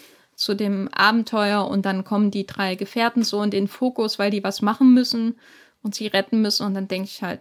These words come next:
ach, könnt ihr nicht lieber irgendwie mal anhalten und singen?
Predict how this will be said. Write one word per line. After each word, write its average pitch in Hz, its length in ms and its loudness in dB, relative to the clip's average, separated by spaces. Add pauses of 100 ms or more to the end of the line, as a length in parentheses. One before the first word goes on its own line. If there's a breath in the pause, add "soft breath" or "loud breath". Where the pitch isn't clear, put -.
ach, - 360 -12
könnt 214 180 -2
ihr 220 60 2
nicht 226 220 0
lieber 214 280 0
irgendwie 208 260 -2
mal 202 160 0
anhalten 233 540 -2
und 175 140 -4
singen? 254 540 2